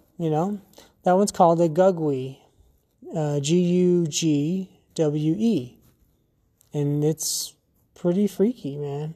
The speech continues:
you know, it's crazy. Okay, so <sighs> let's, I wanna talk about, there has been,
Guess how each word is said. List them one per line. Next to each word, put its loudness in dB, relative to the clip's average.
you -4
know, -2
it's -18
crazy. 0
Okay, 6
so 6
<sighs> -6
let's, -8
I 2
wanna 2
talk 0
about, 0
there 8
has -4
been, -2